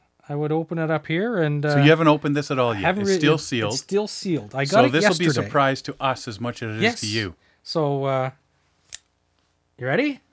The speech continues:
Speaker 2: We're ready. Cut it open.
Speaker 1: Okay, let's go.
Speaker 2: Don't lose a finger.
Speaker 1: I'll try not to
Speaker 2: Because
Speaker 1: cut
Speaker 2: I
Speaker 1: myself.
Speaker 2: will laugh for the next hour. <laughs>
Speaker 1: Derek is bleeding.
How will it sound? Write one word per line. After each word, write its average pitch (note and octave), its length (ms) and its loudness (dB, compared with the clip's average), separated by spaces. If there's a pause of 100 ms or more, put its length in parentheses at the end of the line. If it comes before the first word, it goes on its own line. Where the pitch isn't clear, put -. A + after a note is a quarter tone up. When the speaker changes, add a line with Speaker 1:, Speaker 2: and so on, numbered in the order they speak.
Speaker 2:
We're G2+ 100 -6
ready. A#2+ 260 -2
Cut A#2+ 200 -2
it C3 80 0
open. C#3+ 280 0
Speaker 1:
Okay, G3 160 -6
let's D#3 140 -10
go. E3+ 320 -6 (240)
Speaker 2:
Don't A#2 240 -6
lose B2+ 160 -4
a D3 60 -2
finger. C3 420 -2 (320)
Speaker 1:
I'll D3 160 -2
try D3+ 220 -4
not C#3 100 0
to C#3+ 60 0
Speaker 2:
Because B2+ 180 0
Speaker 1:
cut D3+ 140 0
Speaker 2:
I C3 40 4 (120)
Speaker 1:
myself. D3 80 4
Speaker 2:
will B2 240 2
laugh C#3 360 2
for B2+ 160 -4
the A2 120 -4
next B2+ 320 -4 (100)
hour. A#2 460 0 (160)
<laughs> - 160 -20
Speaker 1:
Derek F#3+ 320 -6
is C#3+ 100 -2
bleeding. C4 880 0